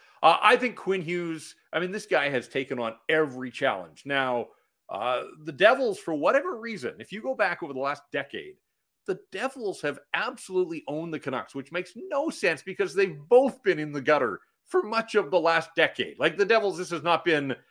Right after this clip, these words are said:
you know, the heyday of the Stanley Cup champion New Jersey Devils. They've had their struggles for much of the last ten years, and yet they have owned the Canucks. And certainly since Jack came into the National Hockey League,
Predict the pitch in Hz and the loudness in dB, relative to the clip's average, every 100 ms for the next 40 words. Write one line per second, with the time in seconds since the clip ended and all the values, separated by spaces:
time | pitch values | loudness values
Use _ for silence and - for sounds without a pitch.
0 | _ _ - 156 131 135 139 165 151 143 | _ _ -4 0 0 2 2 4 4 2
1 | 135 127 107 127 117 - _ - 151 147 | 2 0 2 2 2 -2 _ -4 -4 -2
2 | 139 135 - 185 190 151 139 135 147 135 | -2 -2 0 -2 -2 -6 -8 -8 -10 -10
3 | 135 262 214 139 175 277 170 156 269 - | -2 -2 0 -2 -2 -2 -2 -2 -4 0
4 | 180 127 120 135 139 135 135 135 - 143 | 0 0 -2 -6 -8 -4 -2 -2 -2 -6
5 | 143 147 139 - _ _ 151 151 170 165 | -4 -6 -6 -10 _ _ -14 -8 -8 -6
6 | 135 214 208 131 - 151 196 220 151 - | -4 -4 -2 -4 -6 -6 -6 -4 -4 -2
7 | 185 156 139 - 147 - 214 185 151 139 | -2 -2 -4 -8 -10 -6 -6 -6 -10 -12
8 | - 104 165 220 165 131 131 120 135 131 | -12 0 2 2 -4 -6 -8 -6 -6 -6
9 | 120 104 147 - 123 123 117 | -8 -6 -4 -6 -6 -6 -8